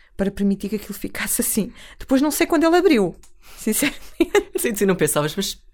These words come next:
Speaker 2: porquê isto? Para que é que ele deve querer isto?
Speaker 1: Eu acho que todos nós som-, temos manias. Foi o que
Speaker 2: Hum.
Speaker 1: eu pensei. Nós todos temos manias. E se chegarmos a uma escala destas,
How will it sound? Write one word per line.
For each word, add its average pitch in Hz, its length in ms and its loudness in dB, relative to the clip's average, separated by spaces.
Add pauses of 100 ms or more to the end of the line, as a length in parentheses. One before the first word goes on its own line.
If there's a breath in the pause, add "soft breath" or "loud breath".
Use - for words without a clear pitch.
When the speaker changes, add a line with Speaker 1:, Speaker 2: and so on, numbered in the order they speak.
(100)
Speaker 2:
porquê 180 300 -4
isto? 156 720 -4 (360 soft breath)
Para 190 100 -4
que 196 120 -8
é - 20 -4
que 233 100 -2
ele 220 80 0
deve 220 160 -2
querer 208 300 -4
isto? 196 220 -12 (220 loud breath)
Speaker 1:
Eu 240 120 6
acho 302 100 2
que - 40 -12
todos 269 140 2
nós 247 180 0
som-, 233 180 -4 (260)
temos 226 220 0
manias. 165 640 -4 (140)
Foi - 180 -2
o - 20 0
que 117 60 -2
Speaker 2:
Hum. - 40 -4
Speaker 1:
eu - 20 -6
pensei. 175 380 -6 (100)
Nós 226 300 0
todos - 260 -6
temos 156 240 -6
manias. - 560 -10 (640 soft breath)
E 214 420 0
se - 240 -2
chegarmos 208 420 0
a 190 40 -2
uma 185 140 -2
escala 170 480 -2
destas, 175 720 -6